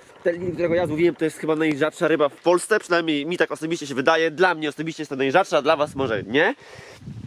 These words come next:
Ja w tym roku dopiero pierwszy raz na żywo takiego lina zobaczyłem. Widziałem już każdą rybę na żywo, lipienia, pstrąga, miętusa.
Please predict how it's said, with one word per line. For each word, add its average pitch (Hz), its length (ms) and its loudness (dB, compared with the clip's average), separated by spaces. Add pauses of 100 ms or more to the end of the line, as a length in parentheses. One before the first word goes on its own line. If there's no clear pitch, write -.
(520)
Ja 165 220 4
w - 200 -14
tym 170 160 0
roku 175 320 4 (100)
dopiero 160 260 4
pierwszy 170 320 2
raz 160 140 2
na 160 100 2
żywo 160 220 4
takiego 143 280 0
lina 151 200 4
zobaczyłem. 170 520 2 (380)
Widziałem 165 360 2
już 160 100 -2 (140)
każdą 175 300 4
rybę 170 180 4
na 165 80 4
żywo, 156 220 4
lipienia, 170 460 2
pstrąga, 170 640 2 (600)
miętusa. 180 680 2